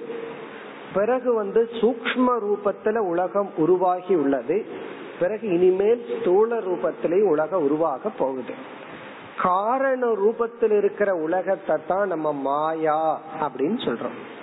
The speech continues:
இந்த உலகம் வந்து காரண ரூபத்துல இருந்தா அந்த உலகத்துக்கு பெயர் மாயா. ஆனா இந்த இடத்துல ஆசிரியர் வந்து சமஷ்டி அஜ்ஞானம்ங்கிற வார்த்தையில சொன்னார்.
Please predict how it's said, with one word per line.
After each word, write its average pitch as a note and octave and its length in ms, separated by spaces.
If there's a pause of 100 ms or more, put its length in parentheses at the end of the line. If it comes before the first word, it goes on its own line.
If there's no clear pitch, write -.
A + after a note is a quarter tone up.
(300)
இந்த F3 260
உலகம் A3 440
வந்து G3 320
காரண G#3+ 540
ரூபத்துல F#3 600
இருந்தா D3+ 280
அந்த E3+ 180
உலகத்துக்கு E3+ 680
பெயர் D#3 360
மாயா. B2+ 680 (720)
ஆனா D#3+ 220
இந்த F3+ 360
இடத்துல F3 340
ஆசிரியர் E3 600
வந்து C#3 240 (100)
சமஷ்டி D#3 720
அஜ்ஞானம்ங்கிற D#3+ 880
வார்த்தையில C3+ 460
சொன்னார். C3 320